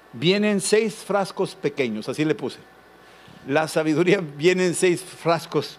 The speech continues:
pequeños". Número uno, observa las cosas porque ellas te pueden instruir, te pueden decir algo. Hay muchos pasajes en Proverbios donde, "Observa las hormigas", dice el Señor.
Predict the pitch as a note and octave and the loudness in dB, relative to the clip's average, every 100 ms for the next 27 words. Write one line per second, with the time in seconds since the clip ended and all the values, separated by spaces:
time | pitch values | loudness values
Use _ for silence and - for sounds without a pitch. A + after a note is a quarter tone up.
0 | - B2+ C3 A2+ G2+ - B2 F3+ F#3 F#3 | -8 -4 -2 -2 -4 -10 -2 0 2 2
1 | G#3 A3+ A#3+ G3 - - - - - - | 4 2 0 -4 -14 -20 -20 -20 -20 -20
2 | - - - - - - - - - - | -20 -20 -20 -20 -20 -20 -20 -20 -20 -2
3 | - - - A3+ A3+ A3+ G3 F3 - G#3 | 0 0 4 4 6 4 2 0 0 0
4 | - F#3 D3 - - - - - - - | 2 -2 -2 -10 -20 -20 -20 -20 -20 -20
5 | - - - - - D3+ D3+ D3+ E3 F3 | -20 -20 -20 -6 0 2 4 4 4 2
6 | E3+ D3 D3+ D3+ D3+ D3+ - - C3+ C3 | 0 -2 2 2 2 -4 -6 -4 0 2
7 | C3 G#2+ - - E3 F3 F3 D3+ - C#3+ | 0 -2 -4 0 2 2 2 -2 -2 0
8 | B2+ A2 G#2 - - - - - - - | 0 -2 -8 -12 -20 -20 -20 -20 -20 -20
9 | - - - - B2+ C#3 F3+ F3 E3 - | -20 -20 -14 -6 -2 0 0 0 -2 -2
10 | C#3+ E3+ E3 D3+ C#3 B2+ C3+ E3 E3+ E3 | 0 0 -2 -2 -2 0 2 2 2 0
11 | C#3+ C#3 C3 - - - C3+ C3+ - E3+ | 0 0 -2 -2 -18 -6 -4 -2 2 2
12 | E3+ D#3 D3 D3 C#3 D3 F3 F3+ D3 A2 | 4 2 0 -2 -2 0 2 2 0 -2
13 | - B2+ B2+ C3 A2+ B2 A2 | -8 -8 -4 -6 -6 -8 -10